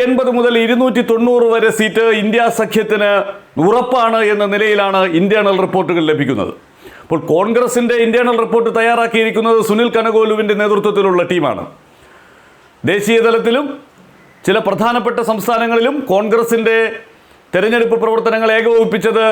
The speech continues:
കനഗോലുവിൻ്റെ ടീം തന്നെയായിരുന്നു. ഇപ്പോൾ കർണാടകയിലായാലും തെലങ്കാനയിലായാലും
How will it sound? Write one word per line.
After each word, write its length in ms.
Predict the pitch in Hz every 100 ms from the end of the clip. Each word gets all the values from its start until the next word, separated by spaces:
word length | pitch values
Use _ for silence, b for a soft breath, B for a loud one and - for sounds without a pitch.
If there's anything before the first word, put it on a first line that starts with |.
| 208
കനഗോലുവിൻ്റെ 600 | 185 220 226 226 208 202 196
ടീം 100 | 202 190
തന്നെയായിരുന്നു. 580 | 175 156 131 110 98 - - _ _ _ b b b b b b b
ഇപ്പോൾ 200 | - 185 180
കർണാടകയിലായാലും 800 | 185 208 208 208 208 202 214 233 214
തെലങ്കാനയിലായാലും 720 | 196 208 202 208 208 208